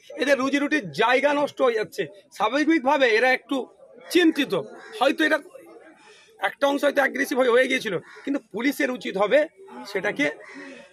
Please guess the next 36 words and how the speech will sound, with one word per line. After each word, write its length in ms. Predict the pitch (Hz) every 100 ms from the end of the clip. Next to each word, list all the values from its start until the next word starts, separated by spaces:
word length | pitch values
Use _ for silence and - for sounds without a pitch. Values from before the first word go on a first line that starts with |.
| - - - - -
সংযত 360 | 214 262 302
হয়ে 140 | 262 233
এদেরকে 240 | 214 247
বোঝানো, 500 | 208 160 170 226 262 320 - - - -
এদেরকে 360 | - 214 240 240
নিয়ে 160 | 240
বারবার 420 | 190 151 165 214 233
meeting 260 | 240 269
করা, 220 | 254 277 - - _ _
যাতে 240 | - - 311
করে 160 | 311
একটা 220 | 294 233
ওয়ে 260 | 269 220 247
আউট 240 | 254 269
বেরোয়, 320 | 262 285 339 339 _ - -
যাতে 220 | - 254
জন্য 420 | 208 262 262 294 294 - 226
কৃষকরাও 480 | 214 185 247 240 285
বাঁচলো, 420 | 277 285 302 311 320 _ _ _
এদের 280 | - 180 240 254 - _ _ _ -
ভবিষ্যতও 460 | 285 254 277 277 277
বাঁচলো 380 | 285 - 320 - - - -
এবং 300 | 349 294 277
যে 200 | - 262
project 340 | 247 247 226
যারা 200 | 202 226
করতে, 340 | 208 202 208
businessman 460 | 196 202 220 214 208
যারা 140 | 185
করতে 300 | 185 226 254 247
চাইছে, 240 | 269 - - - 208 _
তাদের 200 | 170 165 -
আমার 160 | 175 175
কোনো 260 | 196 226
প্রশ্ন 340 | 226 - -
নেই। 100 | 139